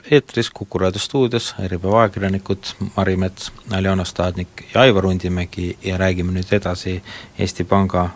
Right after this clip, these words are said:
värskest, eh, prognoosist, mida siis tutvustati eelmisel nädalal ja Mari, sina käisid, eh, sellel pressikonverentsil kohal.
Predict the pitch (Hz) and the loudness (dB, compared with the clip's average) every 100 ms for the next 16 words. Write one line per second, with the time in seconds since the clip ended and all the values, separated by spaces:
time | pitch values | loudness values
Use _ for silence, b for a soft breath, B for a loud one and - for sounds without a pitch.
0 | - 95 - - 87 - - 85 87 - | -6 -6 -4 -6 -8 -10 -10 -8 -8 -6
1 | - 127 123 90 - - 90 85 87 87 | 2 6 6 2 -6 -4 -4 -4 -6 -6
2 | - 104 92 - 92 - - 92 90 - | -4 -2 -2 -4 -6 -8 -4 -2 -2 -6
3 | B B B B B B 101 92 90 98 | B B B B B B 4 4 4 4
4 | 117 92 90 85 85 98 92 92 92 87 | 6 6 4 2 2 4 4 2 0 0
5 | 87 90 85 - - 92 90 92 90 87 | -2 -4 -10 -10 -2 0 0 -4 -4 -4
6 | 90 87 90 90 - 104 92 90 92 90 | -4 -4 -6 -2 0 2 2 2 2 0
7 | 92 90 92 98 127 98 85 | -2 -4 -6 0 2 2 -4